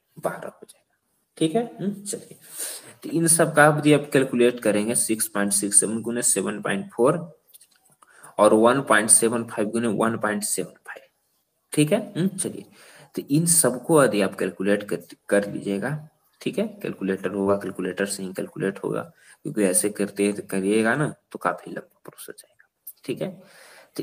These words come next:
इन सबको calculate करके और भाग देने के बाद क्या निकल जाता है, आइए मैं भी calculator का ही इस्तेमाल कर लेता हूँ, उसके बाद आपको बताता हूँ, ठीक है? तो जब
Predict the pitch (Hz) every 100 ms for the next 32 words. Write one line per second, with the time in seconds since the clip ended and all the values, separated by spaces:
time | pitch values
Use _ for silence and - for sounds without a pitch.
0 | - 151 156 - 123 - 165 - 123 123
1 | 120 120 - 101 95 120 107 120 117 101
2 | 110 110 107 98 101 98 95 95 107 92
3 | 92 95 95 98 90 98 104 95 92 101
4 | 90 - 92 87 - 95 95 - - 85
5 | - - 92 95 104 120 - _ - -
6 | - - - - - - - _ - -
7 | - - - _ _ _ - _ 135 135
8 | 202 - - - _ - 151